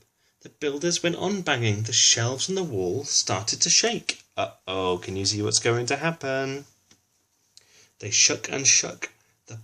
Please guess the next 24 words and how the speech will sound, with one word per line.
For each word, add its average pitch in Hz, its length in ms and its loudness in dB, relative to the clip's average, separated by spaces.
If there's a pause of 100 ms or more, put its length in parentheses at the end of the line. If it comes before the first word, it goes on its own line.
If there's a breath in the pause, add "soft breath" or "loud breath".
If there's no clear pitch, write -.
pot - 380 -10
of 120 200 -10
red 143 380 -4
paint 160 360 -6
jumped 170 380 0
off 165 200 -4
the - 60 -4
shelf. 170 520 2 (300 loud breath)
It - 120 -12
fell 147 280 2
on 165 100 2
its - 220 6
side 170 280 0
and 151 160 -4
the 151 100 -2
red 180 360 -2 (160)
paint 175 300 -6
started 175 480 2
to 170 140 2
run 175 340 0 (100)
out 196 240 -4
of 151 100 0
it. - 260 2 (180)
Uh-oh. 110 720 -2